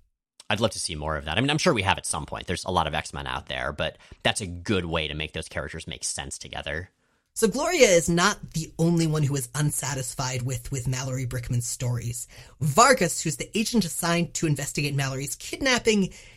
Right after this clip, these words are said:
Speaker 2: is also suspicious 'cause her story doesn't quite line up, and it's not Sabretooth's usual M O. He, you know, kills everyone.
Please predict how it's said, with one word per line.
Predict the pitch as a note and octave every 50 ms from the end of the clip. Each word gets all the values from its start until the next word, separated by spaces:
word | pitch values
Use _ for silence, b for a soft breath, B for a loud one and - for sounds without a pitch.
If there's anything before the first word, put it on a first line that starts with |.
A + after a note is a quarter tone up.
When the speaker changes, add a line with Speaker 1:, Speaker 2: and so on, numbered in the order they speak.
| B B B _
Speaker 2:
is | - A#3 A3 - - -
also | G3 B3 C4 - - A#3+ A3+
suspicious | - - - F#3 - - - - - A3 A3 - - A#2 - -
'cause | - F3 D#3+
her | - B3+
story | B3 - - - - F4+ A#3+
doesn't | A3 G#3 G#3 G#3
quite | - - - G#3 A#3
line | A3 F#3+ F#3 G3 F#3+
up, | F#3 C#3+ -
and | F3 F#3+
it's | A3+ A3+ - -
not | F#3 F#3+ G3+ G#3+ B3 -
Sabretooth's | - - - G#3+ G3+ F#3+ F3 - F#3+ F3 - -
usual | F3+ D#3+ D3 E3 D#3 D3 C#3
M | C#3 D#3 F#3+
O. | C#4+ - A2+ A#2
He, | - - C#3+ C#3+ - - - - -
you | F3+ D#3 D3
know, | C#3 C#3+
kills | - - C4+ C4+ G#3 -
everyone. | A#2+ A#2 A2+ B2 B2 - - C#3